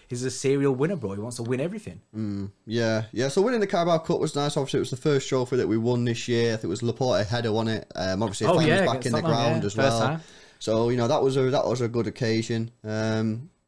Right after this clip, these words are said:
Speaker 2: you know, Harry Kane doing his standard stuff, forcing his way into a cup final when he's clearly not fit. Um, that scares me, by the way. I don't want to speak about it too much 'cause we're gonna do a transfer, a special transfer podcast where we're gonna go through all our potential striker options.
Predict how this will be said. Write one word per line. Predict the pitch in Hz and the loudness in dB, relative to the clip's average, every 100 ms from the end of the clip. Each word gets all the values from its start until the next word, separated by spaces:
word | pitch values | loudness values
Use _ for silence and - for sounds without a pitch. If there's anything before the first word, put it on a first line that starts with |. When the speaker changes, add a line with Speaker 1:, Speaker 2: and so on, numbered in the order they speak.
| _ | _
Speaker 2:
you | 104 | -8
know, | 104 101 101 | -4 -4 -4
Harry | 110 101 | -2 -4
Kane | - 107 107 | -2 -2 0
doing | 104 | -2
his | 98 | -2
standard | - - - 107 104 101 | -6 -10 -6 -4 -2 -4
stuff, | - 110 107 - | -6 -4 -4 -2
forcing | 110 110 113 | -2 0 -2
his | 98 | -2
way | 104 104 | -2 -2
into | 98 104 | -2 -4
a | |
cup | 87 101 - | -4 -4 -2
final | 98 95 95 | -2 -2 -2
when | 98 | -2
he's | 95 | -4
clearly | - 104 98 | -4 -2 -2
not | 95 - | -2 -6
fit. | - 101 - - - - - | -6 -4 -4 -8 -20 -20 -6
Um, | 107 190 | -2 0
that | 185 208 | 0 -2
scares | - 208 196 185 | 0 2 4 4
me, | |
by | 147 131 | 2 2
the | 120 | 2
way. | 110 | 2
I | |
don't | 143 | 2
want | 156 | 2
to | - | 0
speak | 151 151 | -2 0
about | 135 | 0
it | 78 - | 0 -4
too | - 147 | 2 4
much | 135 110 - | 4 2 0
'cause | 107 | -2
we're | 107 | 0
gonna | 120 | 0
do | 120 117 | 2 2
a | |
transfer, | 107 - 110 - 120 110 104 101 - | 2 -2 -4 -2 0 2 2 0 -4
a | - | -6
special | 117 107 110 | -4 -2 -4
transfer | - 107 - 104 | -2 -4 -2 -4
podcast | - 104 - 98 | -2 -2 0 -4
where | - 98 | -2 -2
we're | |
gonna | 98 101 | 0 -2
go | 95 95 | 0 -2
through | 110 101 | 0 2
all | 101 101 | 2 2
our | 92 | 0
potential | - - 104 98 95 | -4 -4 -4 -2 -4
striker | - - 101 98 117 | -4 -2 0 0 -2
options. | 107 - 104 117 | -2 -2 -6 -6